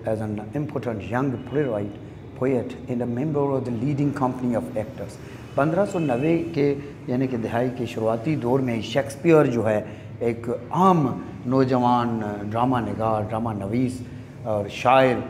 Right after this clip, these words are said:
और एक लीडिंग जो है कंपनी एक्टर्स की, क्योंकि तब तो सिर्फ स्टेज प्लेज ही हुआ करते थे, तो शेक्सपियर ने ये तीन मकाम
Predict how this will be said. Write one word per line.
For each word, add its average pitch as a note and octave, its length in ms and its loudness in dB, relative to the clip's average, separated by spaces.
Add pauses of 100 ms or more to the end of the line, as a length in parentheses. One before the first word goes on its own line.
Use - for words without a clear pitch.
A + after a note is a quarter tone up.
(280)
और A#2 300 0
एक A2+ 240 -4
लीडिंग D3 640 4
जो B2 100 2
है A2+ 140 2
कंपनी A2+ 400 -2
एक्टर्स B2+ 380 0
की, A2 200 -4
क्योंकि - 480 -4
तब B2+ 320 2
तो C3 80 0
सिर्फ A#2 360 -4
स्टेज C3+ 500 2
प्लेज B2+ 280 4
ही B2 80 -2
हुआ A2 160 2
करते G#2+ 320 -4
थे, A#2 140 -4 (500)
तो A#2 60 -6
शेक्सपियर C#3 680 2
ने B2+ 200 -2
ये A#2+ 160 0
तीन C#3 320 2
मकाम A2 420 4